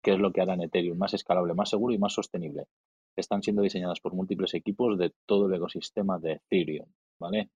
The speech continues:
Si eres un usuario de una dApp o propietario de Ethereum, no necesitas hacer nada. Si eres un desarrollador o quieres empezar a apostar, te puedes involucrar en,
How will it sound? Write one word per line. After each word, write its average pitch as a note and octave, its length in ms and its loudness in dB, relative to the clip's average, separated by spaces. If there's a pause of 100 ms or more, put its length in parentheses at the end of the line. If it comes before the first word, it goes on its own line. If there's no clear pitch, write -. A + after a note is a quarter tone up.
(120)
Si G2 120 -2
eres F#2+ 140 -2
un G2 100 -2
usuario F#2 420 -2
de F2+ 80 -4
una F2+ 160 -2
dApp E2+ 180 -4
o E2 60 -6
propietario F#2 460 -4
de F2 80 -2
Ethereum, A2 420 0
no G2 100 0
necesitas F2+ 300 -6
hacer F2+ 200 -6
nada. E2 240 -8
Si - 80 -14
eres E2 140 -8
un E2+ 60 -14
desarrollador E2+ 600 -6
o D2+ 40 -14
quieres E2 200 -10
empezar D#2+ 240 -10
a F2 40 -10
apostar, A#2+ 380 -4 (520)
te G2+ 100 0
puedes G2 340 2
involucrar F#2 680 2
en, E2 560 -6